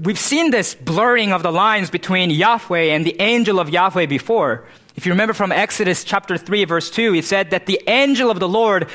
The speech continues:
appeared to Moses in a flame of fire and out of a mist of a bush. That's the angel of the Lord. But in that very same passage, just a couple lines down, it says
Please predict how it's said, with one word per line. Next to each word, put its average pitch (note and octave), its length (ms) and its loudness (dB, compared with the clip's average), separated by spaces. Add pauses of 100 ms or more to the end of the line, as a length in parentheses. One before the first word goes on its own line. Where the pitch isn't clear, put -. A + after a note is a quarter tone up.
(100)
appeared G3+ 760 0
to G3 100 0
Moses F#3+ 360 0
in F#3 100 0
a D#3+ 40 -4
flame A3 320 0
of F#3+ 80 0
fire G#3 380 0
and F3 100 0
out F3+ 140 0
of E3+ 80 -2
a E3 60 0
mist F#3+ 360 -2
of D3+ 100 -2
a C#3 60 0
bush. D3+ 300 -4
That's D3 160 -4
the D#3+ 140 -6
angel F#3 320 0
of B2+ 80 -8
the C3 100 -4
Lord. B2+ 300 -8 (420)
But F3+ 120 0
in G#3 100 2
that A3+ 260 0
very C4+ 220 2
same B3 300 0
passage, A3+ 380 0
just G#3 220 -2
a - 40 -4
couple C#4+ 340 -2
lines G3+ 260 2
down, A3+ 300 2
it F3+ 80 0
says A3 260 0